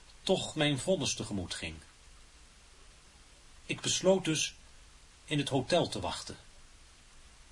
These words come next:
en haar te ontvangen met de koele nonchalance waarmee ik een willekeurige vriendin zou bejegenen.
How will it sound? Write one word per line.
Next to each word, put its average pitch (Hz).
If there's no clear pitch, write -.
en 147
haar 143
te -
ontvangen 170
met 120
de 101
koele 175
nonchalance 131
waarmee 123
ik 113
een 110
willekeurige 131
vriendin 123
zou 90
bejegenen. 85